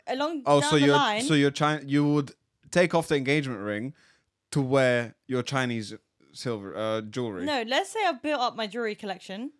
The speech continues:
Speaker 1: right?
Speaker 2: Okay, yeah,
Speaker 1: Where
Speaker 2: yeah.
Speaker 1: I have really expensive silver and really expensive gold.
Speaker 2: Okay.
Speaker 1: If I'm,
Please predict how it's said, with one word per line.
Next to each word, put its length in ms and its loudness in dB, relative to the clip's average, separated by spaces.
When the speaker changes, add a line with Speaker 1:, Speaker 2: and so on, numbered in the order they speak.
Speaker 1:
right? 280 -2
Speaker 2:
Okay, 140 -6
yeah, 100 -4
Speaker 1:
Where 120 0
Speaker 2:
yeah. 60 0
Speaker 1:
I 40 2
have 140 -6
really 200 -4
expensive 400 -10
silver 340 -6
and 240 -8
really 160 -6
expensive 400 -14
gold. 380 -6
Speaker 2:
Okay. 240 -8
Speaker 1:
If 160 -8
I'm, 380 -4